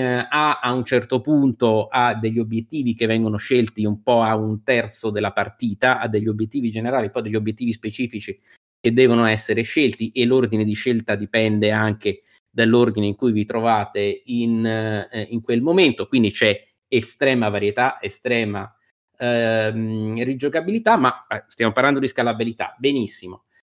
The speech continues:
Eh, nelle, eh, nella, eh, modalità a tre giocatori, eh, uno dei, eh, uno, una delle potenze, l'Italia, viene rimossa dall'equazione. Nella modalità a due giocatori, eh, interviene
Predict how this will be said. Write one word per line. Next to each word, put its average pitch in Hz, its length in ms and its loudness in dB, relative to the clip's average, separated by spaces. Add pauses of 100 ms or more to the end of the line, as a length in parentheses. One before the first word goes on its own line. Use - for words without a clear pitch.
Eh, 139 180 2
nelle, 170 880 6
eh, 131 440 0
nella, 139 680 -2
eh, 117 600 0
modalità 120 1000 2 (240)
a 139 400 2 (120)
tre 131 400 -2
giocatori, 117 800 -2 (280)
eh, 123 300 4
uno 156 200 2
dei, 127 320 0
eh, 123 400 0
uno, 139 460 -2
una 143 180 -2
delle 123 180 -2
potenze, 117 600 -2
l'Italia, 113 600 0
viene 110 300 -2
rimossa 107 720 -4
dall'equazione. 147 880 0
Nella 147 220 2
modalità 143 460 0
a 139 80 4
due 196 200 0
giocatori, 156 680 0
eh, 139 260 -2
interviene 156 760 2